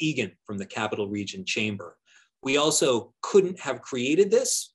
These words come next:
without a whole host of people behind the scenes. So thank you to Courtney Barker, Adam Weiner, and Jim Tenney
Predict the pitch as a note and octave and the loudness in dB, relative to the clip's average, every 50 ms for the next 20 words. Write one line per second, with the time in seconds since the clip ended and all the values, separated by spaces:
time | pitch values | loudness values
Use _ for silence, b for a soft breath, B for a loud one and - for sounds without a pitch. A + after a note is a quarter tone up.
0 | _ - A2+ A2+ A#2 A#2 A2+ G#2+ G#2 - - D#3 C3+ A#2 - - - E3 D#3 - | _ -8 -6 -4 -4 -4 -4 -6 -6 -6 -6 -6 -6 -6 -6 -2 0 2 2 2
1 | - - A2+ A2+ _ - A2+ G2+ G#2+ G2+ G#2 G#2 - G#2+ G#2 G#2 G2 - - A#2+ | 0 -4 -6 -8 _ -8 -6 -4 -6 -6 -6 -8 -10 -10 -8 -6 -4 -4 -4 -4
2 | A2 G2 F#2 - - - - B B B B B B - C#3+ C3+ - - D#3+ D#3+ | -6 -10 -12 -10 -10 -10 -10 B B B B B B 0 0 0 2 0 0 0
3 | D#3+ D#3+ - A#2 G2+ - - - C#3+ A#2 G#2 G#2 - _ - - - G#3 G#3 G#3 | 0 -2 -4 -8 -6 -6 -6 -6 -4 -4 -4 -6 -8 _ -12 0 2 4 4 4
4 | G#3 G3 F3+ E3 C3 A#2 B2+ B2+ B2+ A#2+ - - F#2 F2 - _ _ _ _ _ | 2 0 -2 -2 0 0 0 0 0 0 -2 -6 -14 -14 -16 _ _ _ _ _
5 | - C3+ C3+ C#3+ C#3+ C#3+ D3 C#3+ C3+ A2+ A#2+ C3 B2+ B2 G#2+ F2+ - - _ _ | -6 -2 -2 0 0 0 -2 -4 -4 -6 -4 -4 -4 -4 -4 -6 -8 -12 _ _
6 | _ _ _ - B2+ A2+ A2+ G#2+ G#2 - C#3+ C#3 C#3+ C#3+ C#3 - - - E3 E3 | _ _ _ -12 -10 -8 -8 -6 -6 -4 -2 -2 -2 -4 -4 -6 -6 -4 -4 -4
7 | C#3+ G#2+ F#2+ - | -4 -4 -8 -12